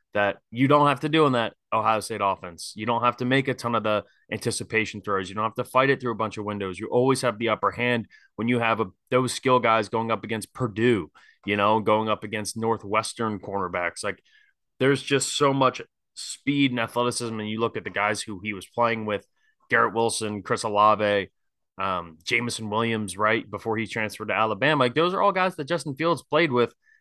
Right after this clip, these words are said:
And nothing against the Browns. Like, Darnell Mooney's a nice player. Equanimeous Saint Brown's a solid player, but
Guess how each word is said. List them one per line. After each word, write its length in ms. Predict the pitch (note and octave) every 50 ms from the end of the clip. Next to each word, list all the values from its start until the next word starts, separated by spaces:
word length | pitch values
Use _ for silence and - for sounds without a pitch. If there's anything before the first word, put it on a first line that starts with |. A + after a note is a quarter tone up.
| _ _
And 420 | - A#2 A#2 A2+ A2 A2 G#2+ - - _ _ _
nothing 340 | A2+ C3 D#3+ F3 E3+ F3+ F3
against 320 | D#3 C3+ C#3 C#3 B2+ - -
the 60 | G#2
Browns. 380 | F#2+ B2+ D#3 E3+ E3 D3 B2
Like, 120 | B2 A#2+ -
Darnell 240 | - B2+ C#3 C#3 B2+
Mooney's 340 | A#2+ B2 C#3 D#3 D#3 B2+
a 40 | B2
nice 220 | A#2+ A#2 A2+ G#2+ -
player. 520 | _ - A2+ A2+ A#2 A#2 A#2 A2+ A2 - -
Equanimeous 460 | A#2 - - B2 B2 B2 B2+ B2+ B2
Saint 200 | - - C3+ A#2+
Brown's 360 | G2+ A2 A2+ B2+ C#3 C#3+ A#2+ A#2
a 20 |
solid 400 | - - A#2 A2 G#2+ G#2+ G2+ F#2
player, 300 | - G#2+ G#2 G#2 G#2+ G#2+
but 180 | G2 A2 G#2+